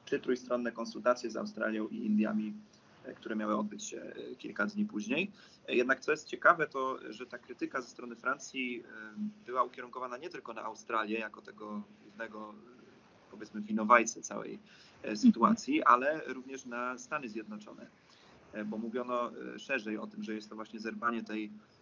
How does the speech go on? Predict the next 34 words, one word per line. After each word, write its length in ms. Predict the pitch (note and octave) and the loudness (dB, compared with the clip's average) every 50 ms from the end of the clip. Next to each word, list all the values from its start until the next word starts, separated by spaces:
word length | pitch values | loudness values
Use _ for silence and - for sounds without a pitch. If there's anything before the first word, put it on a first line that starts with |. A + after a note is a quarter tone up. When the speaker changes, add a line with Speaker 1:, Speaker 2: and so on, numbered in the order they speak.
| - - | -16 -12
Speaker 1:
e, 120 | - G#2+ | -10 -10
sojusz-, 320 | G#2 - A#2 A2+ A2+ - - | -6 -2 -2 -2 -2 -4 -6
tego 220 | - A#2 - A2+ | -6 -6 -6 -4
sojuszniczego 580 | A2+ - A#2 A2+ A2+ A2+ - - C3 B2 B2 A2+ | 0 2 2 2 0 0 0 0 0 2 0 0
partnerstwa, 600 | A2+ G#2+ G#2+ G#2+ B2 C3 C3 - - - A#2+ A2+ | -2 -2 -2 -2 -2 -4 -4 -4 -4 -2 -2 -2
że 160 | G#2+ G#2 A2 | -2 -2 -4
jest 220 | - - - - - | -6 -6 -10 -10 -8
to 80 | G#2+ | -6
naruszenie 460 | G#2+ G#2+ G#2+ A2 G#2+ - A2+ A2 A2 | -4 -4 -4 -6 -6 -8 -8 -8 -4
zaufania 600 | G#2 A2 A2 A2 A2 - C#3 C3+ C3 B2 A#2+ A#2+ A2+ | -2 -2 -2 -2 2 2 2 2 2 0 -2 -4 -4
w 240 | A2+ A2 G#2+ - - | -10 -16 -20 -16 -14
pakcie 280 | A#2 A2+ - - B2 G#2+ | -14 -14 -14 -16 -20 -20
transatlantyckim. 920 | G#2+ A2+ G#2+ - A2+ G#2+ - G#2+ G#2+ G#2 G#2+ A2+ - - - A#2 A2+ G#2+ G#2 - - - - - - - - - - - | -18 -18 -18 -18 -20 -18 -16 -16 -16 -16 -16 -18 -18 -18 -16 -14 -12 -12 -12 -14 -18 -20 -20 -20 -20 -20 -20 -20 -16 -12
E, 160 | - G#2+ G#2 | -8 -8 -8
francuska 480 | G#2+ G#2+ G#2+ G#2+ G#2+ A#2 - - A2+ A2 | -6 -8 -8 -8 -10 -10 -10 -8 -6 -6
minister 360 | A2+ A2 A2 G#2+ - A#2 A2 | -4 -4 -6 -6 -6 -6 -4
obrony 340 | G#2+ G#2+ B2 C3+ C3+ B2+ B2 | 0 2 2 2 2 0 -2
chociażby 340 | A#2+ - - A#2 A2+ G#2 G#2 | -4 -4 -6 -6 -6 -6 -10
stwierdziła, 540 | - - - A#2 A2+ G#2 A#2 C3+ B2+ A#2+ | -10 -8 -8 -8 -8 -4 2 6 6 6
że 260 | A2+ A2 A2+ A2 A2 G#2+ - - - - - - - - | 6 4 0 -2 -4 -4 -6 -14 -20 -20 -20 -20 -20 -18
w 60 | - | -12
ten 140 | - A#2 A2+ | -10 -10 -8
sposób 360 | A2+ - C3 C3 - C3+ - | -6 -4 -4 -4 -4 -6 -6
europejski 520 | A#2 A#2 A2+ A2 A2+ C3 C3 - - B2 | -4 -4 -2 -2 0 0 -2 -2 -4 -8
sojusznik 500 | - - A#2 A#2+ B2 - - B2+ - - - - - | -2 2 2 2 2 0 -4 -8 -8 -10 -18 -18 -16
i 60 | - G#2+ | -12 0
partner 480 | - A#2+ B2 B2+ B2+ - B2+ B2 A2+ | 4 6 6 6 4 0 -6 -6 -6
został 300 | A#2+ A2+ G#2+ - A2+ A2+ | -8 -10 -10 -10 -10 -10
wykluczony 500 | A2+ A#2 A#2 - A2+ G#2+ - C3 C3 B2+ | -10 -12 -12 -12 -10 -6 -6 -6 -4 -4
ze 120 | A2 A#2 G#2 | -6 -8 -10
strukturyzacji 760 | - - A#2 G#2+ - - A2 A2 G#2+ A#2+ A#2+ B2 - - G#2+ | -10 -12 -16 -14 -12 -12 -12 -4 0 2 2 2 0 -4 -6
partnerstwa 600 | G#2+ G#2+ G#2+ G#2+ G#2+ A2+ A#2 A2+ - - A#2 A2 | -4 -6 -6 -6 -6 -6 -6 -6 -6 -6 -8 -8
z 80 | A2 | -6
Australią 520 | - G#2+ G#2+ G#2 - A#2 A#2 A2+ A2 G2+ | -8 -10 -10 -8 -4 -2 -2 -2 -2 -4